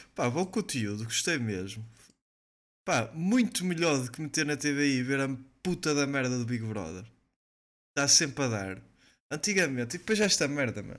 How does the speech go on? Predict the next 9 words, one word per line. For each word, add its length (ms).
malta. 300
O 60
Big 180
Brother 380
agora 260
é 40
grande 280
merda, 440
meu. 220